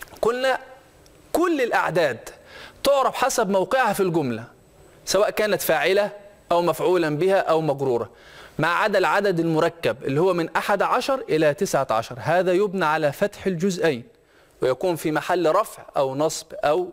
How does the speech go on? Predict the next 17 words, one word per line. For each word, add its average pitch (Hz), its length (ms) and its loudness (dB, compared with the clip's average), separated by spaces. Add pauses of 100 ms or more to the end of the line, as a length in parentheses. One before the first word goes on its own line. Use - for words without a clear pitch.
(140)
جر، 139 260 0
باستثناء 185 640 -2 (560)
اثني 254 580 -2 (360)
واثنتي، 156 580 0 (880)
اثنا 175 280 0
عشر، 240 380 2 (760)
اثني 202 260 0
عشر 233 360 2
واثنتي 202 680 0
عشرة، 123 400 -2
ده، 143 540 -2
فهذان 160 540 0
يعربان 175 580 2
إعراب 160 460 2 (140)
المثنى، 156 480 0
يرفعان 147 540 -2
بالألف 190 420 -2